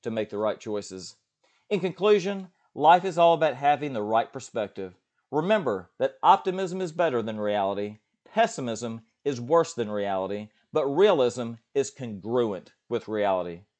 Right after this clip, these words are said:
With an accurate perspective, it is imperative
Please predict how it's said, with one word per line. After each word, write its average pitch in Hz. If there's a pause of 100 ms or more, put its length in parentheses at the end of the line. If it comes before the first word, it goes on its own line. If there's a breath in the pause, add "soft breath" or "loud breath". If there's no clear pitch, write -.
(260 soft breath)
With 180
an 180
accurate 220
perspective, 190 (280)
it 190
is 180
imperative 139